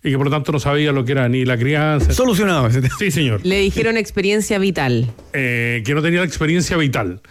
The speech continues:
Speaker 2: Sí.
Speaker 1: ¿Qué ha significado la experiencia vital de Manuel, no?
Speaker 2: Sí. ¿Sabes que puedo hacer un paréntesis?
Speaker 1: Por favor.
Speaker 2: Quiero hablar, quiero hablar de algo ahí. El debate político está muy tóxico. Y siempre todo el mundo agarra la peor versión de lo que dijo el otro. Y yo encuentro que a Sebastián Sichel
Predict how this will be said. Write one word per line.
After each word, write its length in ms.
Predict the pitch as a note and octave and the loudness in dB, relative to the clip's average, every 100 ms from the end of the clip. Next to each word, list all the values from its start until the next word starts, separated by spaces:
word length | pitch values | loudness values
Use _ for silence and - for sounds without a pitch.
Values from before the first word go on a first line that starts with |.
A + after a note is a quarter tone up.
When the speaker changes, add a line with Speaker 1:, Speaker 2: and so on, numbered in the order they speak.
| - | -10
Speaker 2:
Sí. 120 | - G3 | -4 0
Speaker 1:
¿Qué 40 | |
ha 40 | |
significado 380 | G3+ B3+ F#3 G#3+ | 2 2 2 0
la 60 | G#3 | 0
experiencia 360 | - F#3+ F#3 F#3+ | 0 -2 0 0
vital 260 | F3+ G3+ | 0 0
de 120 | F#3+ F3+ | 0 2
Manuel, 300 | F3 F#3 A#2 | 2 2 0
no? 140 | G3+ - - - | -2 -6 -20 -12
Speaker 2:
Sí. 420 | - G3+ C#3 G#2 - | -4 -2 -2 -4 -6
¿Sabes 180 | F#3 G3 | -2 0
que 100 | E3 | 0
puedo 100 | G3+ | 0
hacer 140 | G#3+ A#3+ | 2 0
un 80 | A#3 | 0
paréntesis? 540 | B3 C4+ C4+ B3+ D4+ | 0 0 -2 -4 -4
Speaker 1:
Por 140 | F3 | -4
favor. 340 | - D#3+ A2+ F2+ _ - | -4 -4 -4 -10 _ -4
Speaker 2:
Quiero 200 | B3+ C4 | 0 0
hablar, 420 | A#3+ B3+ A#3 G#3+ - | 2 0 0 -4 -2
quiero 200 | B3+ A#3+ | 0 2
hablar 180 | A#3+ A3+ | 2 2
de 100 | A#3 | 2
algo 160 | A#3 | 2
ahí. 240 | A3 E3 C3 - - - - - - - _ _ _ _ _ _ | 2 0 -2 -10 -20 -20 -20 -20 -20 -20 _ _ _ _ _ _
El 140 | - D#3+ | -2 0
debate 260 | D#3+ F#3 F#3+ | 0 0 0
político 280 | F3+ F#3 | 0 0
está 120 | F#3+ E3+ | 0 0
muy 140 | F3 | -2
tóxico. 480 | - A#2+ - - - - - | -2 -4 -6 -8 -12 -16 -12
Y 100 | - C3 | -4 -2
siempre 260 | E3+ E3+ | -2 -2
todo 140 | D#3 F3+ | 0 0
el 60 | |
mundo 200 | F3+ F#3 | 0 0
agarra 180 | E3+ F3 | 0 0
la 120 | F3 | 0
peor 240 | D3+ C#3+ E3+ | 0 0 0
versión 360 | F3 - F#3 | -2 -2 0
de 80 | F3+ | 0
lo 100 | F3 | 0
que 60 | D#3+ | 0
dijo 240 | E3+ E3+ | 0 0
el 60 | E3+ | 0
otro. 300 | B2+ C#3+ - - - - - | 0 -2 -4 -12 -20 -20 -8
Y 100 | - | -2
yo 80 | C#3+ | 0
encuentro 320 | C#3+ D#3+ E3+ C#3+ | 0 -2 -2 0
que 160 | D#3 | 0
a 460 | D3+ D3 C#3 C#3 C3 | 0 0 0 0 -2
Sebastián 460 | - C#3+ C3 D#3 D3+ | -2 -2 -2 0 -2
Sichel 580 | - E3+ - G3+ A3+ | -2 -4 -2 -2 -4